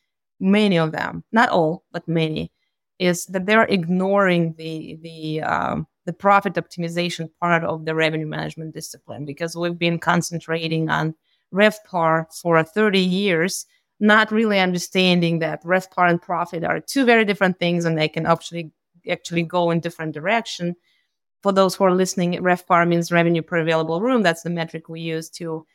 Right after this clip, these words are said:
kind of assess our performance in, in our industry of, uh, hospitality organizations. So, um,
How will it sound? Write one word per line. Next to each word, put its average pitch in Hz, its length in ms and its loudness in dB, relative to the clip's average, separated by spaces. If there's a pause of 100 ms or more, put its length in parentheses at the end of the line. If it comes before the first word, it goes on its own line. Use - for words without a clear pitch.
(340)
kind 170 140 -2
of 156 120 -4 (140)
assess - 540 -2
our 151 360 2 (240)
performance 170 800 -4
in, 160 360 -6
in 165 120 -2
our - 140 0
industry 196 580 -4
of, 160 160 -14 (640)
uh, - 240 -18
hospitality 165 640 -10
organizations. 170 800 -2 (500)
So, 180 520 2
um, 165 580 -2